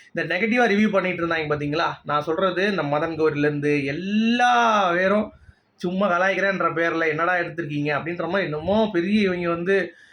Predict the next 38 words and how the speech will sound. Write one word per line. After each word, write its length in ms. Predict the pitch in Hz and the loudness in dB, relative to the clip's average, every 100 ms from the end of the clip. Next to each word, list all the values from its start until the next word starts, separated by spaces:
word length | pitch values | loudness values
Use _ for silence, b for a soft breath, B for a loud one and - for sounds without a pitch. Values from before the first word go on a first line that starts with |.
| B - | B -4
நான் 320 | 147 151 143 | 0 0 0
கரைச்சி 320 | 160 196 220 | -4 -2 -2
குடிச்ச 360 | 175 170 185 170 | -2 -2 -2 0
மாதிரி 220 | 170 160 | -2 -2
ஸ்க்ரீன் 240 | 180 180 | -4 -4
பிளேயும் 360 | 165 165 165 160 | 0 -2 -2 -6
ஸ்கிரிப்டையும் 540 | - 165 - 175 160 156 | -8 -12 -4 -2 -2 -2
இவனுக்கு 300 | 175 175 175 | -2 -2 -2
வந்து 120 | 190 | 0
பார்த்தீங்கன்னா 380 | 160 156 180 143 | 0 0 -2 -2
பேசுறது 400 | 190 202 185 170 | -4 -2 -2 -2
அப்படிங்கிறது 560 | 151 160 156 139 151 175 262 - _ b b b | -2 -4 -2 -2 -2 -2 -2 -8 _ b b b
ஒரு 200 | 220 247 226 214 208 196 185 175 - _ _ | 2 4 4 4 2 2 2 0 -6 _ _
கேவலமா 480 | - 240 294 302 285 | -2 2 4 4 4
இருந்தது 260 | 233 190 156 | 2 2 0
ஆக்சுவலா. 340 | 147 190 170 - - | 0 0 -2 -2 -2
அதாவது 340 | 170 196 180 | 2 4 4
ஒரு 120 | 160 | 2
வன்மம் 400 | 147 196 311 294 | 2 0 2 2
இருக்கலாம் 320 | 226 214 202 175 | 4 4 2 2
ஒருத்தர் 320 | 170 180 160 | 2 0 0
மேல, 260 | 160 135 | 0 0
அதுக்காக 400 | 151 175 190 190 220 214 - B B B _ | 0 2 2 4 2 2 -2 B B B _
ஒரு, 140 | - 165 | -2 2
ஆ, 400 | 170 170 160 160 | 2 2 0 0
கமல்ஹாசன் 580 | 170 208 220 220 240 208 | 0 2 2 2 2 0
அப்படின்ற 360 | 196 208 208 | 2 2 2
ஒருத்தனை 300 | 190 170 180 | 2 0 0
வந்து 240 | 196 220 202 | 0 0 0
பிடிக்காம 280 | 214 208 | 0 0
இருக்கலாம், 340 | 180 156 143 139 | 0 0 -2 -2
அதுக்காக 260 | 175 180 190 | -2 0 2
அவன் 240 | 180 160 | 0 0
பண்றது 340 | 165 170 185 170 | -2 0 -2 0
எல்லாமே 360 | 156 180 185 | 0 0 0
தப்பு. 280 | 180 156 151 | -2 -4 -6
சங்கர் 440 | 147 156 156 170 | -6 -6 -2 -2
வந்து 480 | 165 160 170 165 165 | -2 -2 0 0 -2